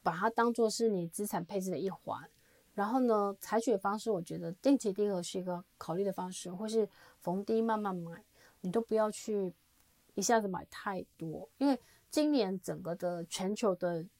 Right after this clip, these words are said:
因为升息，然后通膨，然后还有战争，还有疫情，其实这些都没有结束，所有的负面的因素都同时存在，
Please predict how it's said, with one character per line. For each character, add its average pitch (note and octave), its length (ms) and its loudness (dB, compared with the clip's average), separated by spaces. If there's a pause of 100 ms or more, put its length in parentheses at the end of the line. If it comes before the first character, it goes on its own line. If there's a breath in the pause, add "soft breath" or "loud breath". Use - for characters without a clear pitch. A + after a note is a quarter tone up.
(140)
因 B3 140 2
为 A#3+ 260 2 (160)
升 B3+ 320 4
息， E3+ 460 -4 (360 soft breath)
然 F#3 160 -2
后 A3+ 180 4
通 A#3 380 0
膨， E3 320 -6 (160)
然 F#3+ 140 -6
后 G#3 100 -2
还 G3 120 -4
有 E3+ 80 -2
战 G3 280 0
争， F3+ 300 -4 (160)
还 G3+ 120 -4
有 G3 140 0
疫 B3+ 160 6
情， F3 360 -6
其 G#3 120 -2
实 G3 80 -4
这 A#3 160 0
些 A3 160 0
都 G#3+ 140 0
没 G#3 100 -2
有 F#3 120 -4
结 D3+ 260 -8
束， - 320 -6 (340 soft breath)
所 - 200 6
有 C#4+ 160 8
的 D#3+ 420 -4 (480)
负 E4+ 260 4
面 B3 200 4
的 G3 100 0
因 G3+ 120 -2
素 G3 200 -8
都 G3 100 2
同 F3+ 220 -6
时 - 140 -8
存 D#3+ 240 -8
在， - 200 -6